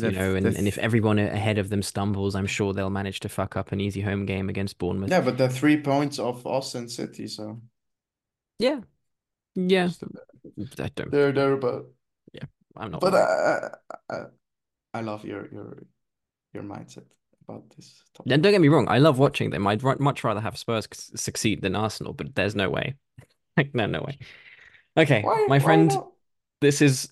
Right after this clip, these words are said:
Speaker 1: uh, because of people like you, Arsenal fans, who are fucking annoying.
Speaker 2: <laughs>
Speaker 1: Anyway, my friend, this is all we have time
Speaker 2: I'm
Speaker 1: for.
Speaker 2: lovely.
Speaker 1: Thank you very much. We have returned. Let's, uh, keep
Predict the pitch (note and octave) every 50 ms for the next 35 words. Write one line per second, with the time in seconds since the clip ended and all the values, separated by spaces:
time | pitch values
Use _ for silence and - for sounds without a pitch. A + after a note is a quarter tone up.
0 | _ - D3 C#3+ - D3 - - G#3+ G3+ F#3 F3+ - - E3+ D#3 C#3+ D#3+ D3+ C#3
1 | B2+ A#2 A#2+ - C#3 C#3+ C#3+ C#3 B2+ - B2+ B2 B2 - B2+ A#2+ - A#2+ A#2 A#2
2 | A#2 A#2+ - A#2 G2 - - - - D3+ D#3 - - D#3 D3 C#3+ B2+ A#2 G#2 G#2
3 | G2+ A2+ C3+ C#3 - - - - - - - - _ _ _ - F#3 F3+ E3 E3
4 | E3 D3+ C#3 B2 A#2 F#2 A#2+ C#3+ - E2+ F2+ C#3+ C#3 - E3 E3+ E3+ F#3 F3 F3
5 | F3+ F3+ E3 C#3+ - D#3+ D#3 D3+ C3+ B2 A2+ D#3+ E3+ E3 G#2+ G#2+ A2 A#2 - -
6 | - - - - C#3+ C#3+ C#3+ D#3+ C#3+ C3 D3+ D3+ D3+ C#3+ C3+ C3+ C3+ - - -
7 | - - - - B2+ C3 B2+ C3+ C#3 C3 B2 B2+ B2+ - - - - D3+ C#3+ C#3+
8 | C#3+ C#3+ C#3+ C#3+ C#3 C#3 C#3 - - - B2 A#2 - - - - C3+ G#2 A2 A2
9 | A2 G#2+ A2 - - _ _ _ _ _ - C3 B2 A#2+ -